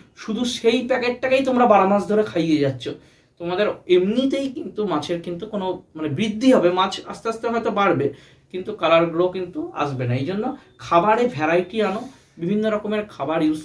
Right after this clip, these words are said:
করো, দেখবে যথেষ্ট রকম ওয়াটার কন্ডিশন মেনটেন করে রাখো, যথেষ্ট রকমের কিন্তু তোমরা ভালো গ্রো পাবা। আহ, যে সাবস্ক্রাইবার বন্ধু ফোন, এই কোশ্চেনটা করেছিল, আহ, তোমাদেরকে নাম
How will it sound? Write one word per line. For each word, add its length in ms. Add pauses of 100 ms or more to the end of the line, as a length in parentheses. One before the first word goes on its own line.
করো, 180 (360)
দেখবে 280
যথেষ্ট 440
রকম 300
ওয়াটার 240
কন্ডিশন 500 (160)
মেনটেন 360
করে 200
রাখো, 240 (400)
যথেষ্ট 400
রকমের 400
কিন্তু 260
তোমরা 280
ভালো 280
গ্রো 160 (120)
পাবা। 180 (440)
আহ, 200 (260)
যে 140
সাবস্ক্রাইবার 600
বন্ধু 320 (160)
ফোন, 140 (540)
এই 320
কোশ্চেনটা 460
করেছিল, 440
আহ, 680
তোমাদেরকে 380
নাম 180